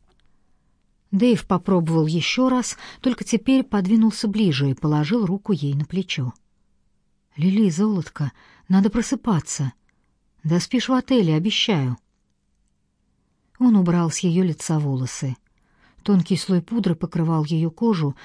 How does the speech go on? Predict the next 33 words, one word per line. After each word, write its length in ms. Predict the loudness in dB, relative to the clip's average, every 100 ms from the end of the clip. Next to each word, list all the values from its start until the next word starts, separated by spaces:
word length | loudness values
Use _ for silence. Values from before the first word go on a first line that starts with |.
| -18 -2
да 120 | 2
и 40 | 4
ресницы 480 | 2 0 -2 -2
были 220 | 0 0 0
чернее, 540 | 0 2 2 2 2
чем 260 | 0 0 0
он 100 | 0
помнил. 540 | -2 0 0 0 -2 -8 -20 -20 -20 _ _ 0
Но 240 | 4 6 4
в 80 |
остальном 560 | 0 -2 0 4 6 4
это 180 | 4 0
было 200 | 0 -2
все 220 | 0 -2
то 180 | 0 -2
же 100 | 0
лицо, 500 | -2 -4 -2 -2 -2 _ _ _ -6
которое 380 | -2 2 0
так 200 | 0 -2
часто 380 | -2 -4 -2 0
являлось 540 | 2 2 2 0 -2 0
к 80 |
нему 340 | 2 4 4 2 _ _
в 120 | -8
прекрасных 840 | -4 -2 -2 -2 -2 -2 -4 -4 -16 _ _ -6
и 100 | -4
кошмарных 720 | -2 -2 0 0 2 0 -2
снах. 500 | -4 -2 -2 -6 -20 _ _ _ _ _ _ _ _ 0
Лилиан 440 | 4 4 4 4
моргнула 580 | 2 4 4 4 2 -2 -10 -6
и 80 | 0
открыла 480 | 0 0 -2 0 0
глаза. 540 | 0 0 0 -2 -4